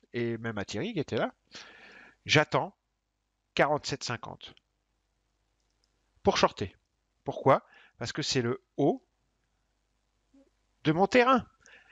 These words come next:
C'est, c'est, c'est la frontière supérieure du terrain que j'ai quadrillé ce matin en arrivant. Donc j'attends les prix ici, et quand on arrive ici,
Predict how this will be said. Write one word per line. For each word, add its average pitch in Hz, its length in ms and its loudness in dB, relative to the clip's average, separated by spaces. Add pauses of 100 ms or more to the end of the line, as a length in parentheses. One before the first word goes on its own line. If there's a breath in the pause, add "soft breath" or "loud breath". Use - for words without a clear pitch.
(180 soft breath)
C'est, - 280 0
c'est, - 200 2
c'est - 180 4
la 117 120 4
frontière 180 560 0
supérieure 185 680 4
du 143 160 -6
terrain 147 320 2
que 151 120 2
j'ai 120 180 0
quadrillé 165 560 0
ce - 160 -2
matin 175 480 0
en 151 140 0
arrivant. 185 380 2 (1000 loud breath)
Donc 117 200 0
j'attends 170 400 4
les 143 140 0
prix 180 220 -4
ici, 139 440 -4 (480 soft breath)
et - 180 -2 (120)
quand 214 220 4
on 214 100 0
arrive 139 320 0
ici, 120 360 -6